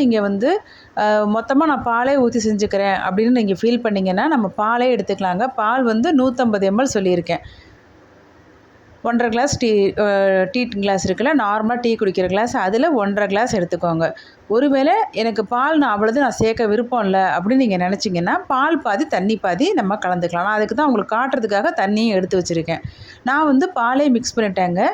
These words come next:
ஒன்றரை கிளாஸ் பால் ஊத்தி மிக்ஸ் பண்ணேன். கரெக்டா வந்தது எனக்கு அளவு. இப்போ ஃபஸ்ட்டு வந்து நம்ம சர்க்கரையும் பால், அந்த நெய், நெய்யோ இல்ல எண்ணெயோ அதை போட்டு ஃபஸ்ட்டு நல்லா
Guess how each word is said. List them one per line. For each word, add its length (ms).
ஒன்றரை 300
கிளாஸ் 280
பால் 240
ஊத்தி 240
மிக்ஸ் 220
பண்ணேன். 300
கரெக்டா 420
வந்தது 320
எனக்கு 260
அளவு. 240
இப்போ 180
ஃபஸ்ட்டு 420
வந்து 240
நம்ம 120
சர்க்கரையும் 640
பால், 400
அந்த 220
நெய், 260
நெய்யோ 380
இல்ல 100
எண்ணெயோ 340
அதை 100
போட்டு 260
ஃபஸ்ட்டு 420
நல்லா 400